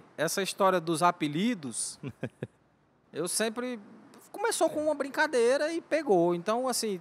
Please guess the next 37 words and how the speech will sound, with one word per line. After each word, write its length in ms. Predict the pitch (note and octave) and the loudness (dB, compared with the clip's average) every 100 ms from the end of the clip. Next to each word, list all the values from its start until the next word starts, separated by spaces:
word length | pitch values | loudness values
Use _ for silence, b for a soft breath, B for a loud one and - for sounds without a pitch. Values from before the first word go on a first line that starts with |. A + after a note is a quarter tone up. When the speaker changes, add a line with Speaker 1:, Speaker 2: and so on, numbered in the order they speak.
| F3+ | -4
Speaker 2:
a 100 | E3+ | 0
galera 320 | G3+ A3 B3 | 2 2 0
que 120 | B3 | -2
toca 280 | - G#3 F3+ | 0 0 0
aqui, 240 | D#3 A3+ | -4 -6
todo 280 | G3+ A3+ B3 | -4 -4 -2
mundo 280 | B3+ A#3+ A#3+ | -4 -4 -4
tem 140 | B3 | -2
Speaker 1:
Tem 120 | - | 2
Speaker 2:
um 40 | C4+ | 0
Speaker 1:
o 40 | |
seu, 260 | C4+ - G#2+ | 2 4 4
Speaker 2:
apelido, 160 | G2+ G#2 | 2 -4
Speaker 1:
né? 240 | E3+ G3+ | -6 -10
Speaker 2:
né? 60 | G#3 b b b b b - | -14 b b b b b -4
Tem 100 | G#3 | 0
o, 60 | G#3 | 2
o 340 | F#3+ D#3+ E3 | 2 2 0
Rômulo, 280 | D#3+ A3 A3+ | 0 0 0
que 40 | |
é 40 | G#3+ | -2
o 40 | |
Mimoso, 540 | G3+ G3 G3+ A3+ G#3 G#3+ | 0 4 6 6 2 4
aí 160 | G3 | 4
o 60 | G#3 | 6
batera 440 | G3 F#3+ G3 F#3+ | 6 6 4 4
dele 280 | E3+ G3 A3 | 4 2 2
é 20 | |
o 60 | A3 | 0
Xereca, 480 | - A3 E3 D3 D3 | 0 0 0 -2 -6
né? 160 | D#3+ | -6
Speaker 1:
É, 380 | F#3 C#3 C#3 B2+ | 2 6 6 4
Speaker 2:
O 20 | - | 2
Carlson. 280 | D3 E3 B2+ | 2 4 2
Speaker 1:
é, 180 | A#2+ | 2
Carlson, 440 | A#2 B2 A2+ A2 A2 | 0 0 0 0 -8
né? 140 | A#2 | -12